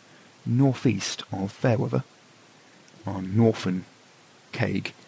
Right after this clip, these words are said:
you have, uh, a domain known as Pendragoon. And this is where the Paladinic Orders of the Rose are based, and they are very much the militant arm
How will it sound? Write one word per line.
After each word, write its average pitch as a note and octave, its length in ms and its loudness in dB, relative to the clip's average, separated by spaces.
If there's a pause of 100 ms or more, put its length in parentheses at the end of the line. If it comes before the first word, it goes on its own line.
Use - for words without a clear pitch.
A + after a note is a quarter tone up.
(120)
you G#2+ 120 2
have, G#2 640 -2
uh, F#2+ 380 -4 (160)
a A2+ 60 0
domain F#2 260 -2
known F#2 120 -4
as F#2+ 60 -6
Pendragoon. G#2+ 540 -2 (320)
And - 20 -20
this A2 160 0
is A#2 120 -2
where G#2+ 200 6
the G2 140 0
Paladinic G#2 580 -4
Orders G2 500 -2
of F#2 140 -6
the G2 80 -2
Rose G2 500 0 (120)
are F#2+ 140 -2
based, G2 420 0
and F#2 280 -2
they G#2 120 6
are G2+ 60 4
very F#2+ 160 0
much G2 280 -2
the A2 80 0
militant G2 480 2
arm F2+ 380 -2